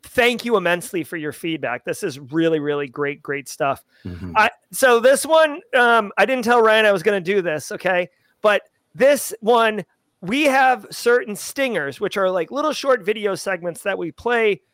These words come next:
Speaker 1: to transition from one segment to another and to start it. I am gonna play, uh, all the stingers are the same. Uh, we changed the name for the guests and stuff. I'm gonna play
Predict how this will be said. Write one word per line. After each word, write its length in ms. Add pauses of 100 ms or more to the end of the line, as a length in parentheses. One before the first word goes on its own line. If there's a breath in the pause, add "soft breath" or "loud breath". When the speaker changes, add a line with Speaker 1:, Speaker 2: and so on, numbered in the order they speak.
(120)
Speaker 1:
to 360
transition 680
from 240
one 200
segment 400
to 120
another 380 (300)
and 320
to 200
start 440
it. 140 (560)
I 160
am 120
gonna 220
play, 540
uh, 240
all 160
the 100
stingers 400
are 60
the 100
same. 540
Uh, 280 (140)
we 100
changed 360
the 80
name 260
for 140
the 80
guests 340
and 100
stuff. 300 (420)
I'm 200
gonna 180
play 500